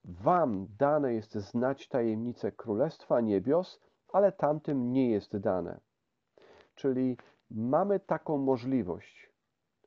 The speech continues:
Na, uczniom Chrystusa została dana możliwość poznania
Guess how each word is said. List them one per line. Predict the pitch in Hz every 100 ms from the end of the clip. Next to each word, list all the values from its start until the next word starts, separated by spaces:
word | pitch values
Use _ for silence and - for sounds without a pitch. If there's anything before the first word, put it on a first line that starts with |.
| _ _ -
Na, | - - _
uczniom | 180 190 - 185 -
Chrystusa | - 127 - 160 151
została | 123 - 131 117
dana | 104 135 143 143 -
możliwość | 117 120 107 127 175 151 - -
poznania | - 123 104 139 131 107 117